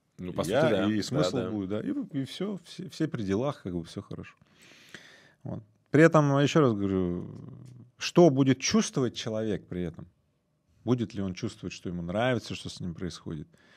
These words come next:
Speaker 2: Или он будет слу-, чувствовать смысл, что все так живут, и мне так следовало бы жить, но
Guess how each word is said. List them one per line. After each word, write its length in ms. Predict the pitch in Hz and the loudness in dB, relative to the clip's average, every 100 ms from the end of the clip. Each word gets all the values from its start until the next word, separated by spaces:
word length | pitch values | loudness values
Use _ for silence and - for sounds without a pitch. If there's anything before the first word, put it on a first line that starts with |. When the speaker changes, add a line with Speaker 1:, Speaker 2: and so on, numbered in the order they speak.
| - _ | -20 _
Speaker 2:
Или 160 | 127 123 | 4 8
он 160 | 135 127 | 8 6
будет 260 | 127 123 | 4 2
слу-, 300 | - 143 117 - - - | 0 -4 -4 -10 -20 -6
чувствовать 440 | - 131 - 110 | 0 0 0 -2
смысл, 500 | - 156 233 - 131 | 2 6 6 6 4
что 180 | - - | 2 0
все 260 | - 180 - | 2 6 6
так 220 | 104 95 | 4 2
живут, 400 | 101 131 233 - | 2 6 6 4
и 100 | 123 | 2
мне 220 | 123 135 | 4 4
так 260 | 120 101 - | 4 2 2
следовало 560 | - 131 101 87 87 85 | 4 6 6 2 2 0
бы 140 | 95 | 0
жить, 300 | 101 120 76 | 2 2 2
но 220 | 95 117 | -2 -2